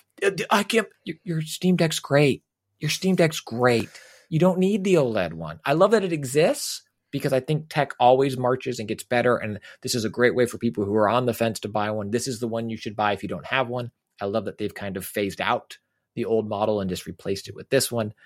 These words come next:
But dear listener, also dear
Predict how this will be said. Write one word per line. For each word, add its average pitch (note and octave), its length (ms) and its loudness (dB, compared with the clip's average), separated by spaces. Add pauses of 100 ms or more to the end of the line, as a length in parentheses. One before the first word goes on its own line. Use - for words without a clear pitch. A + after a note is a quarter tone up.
(240)
But - 140 -10
dear D3+ 240 4
listener, A#2 520 2 (300)
also A2 540 2 (240)
dear G#2+ 440 4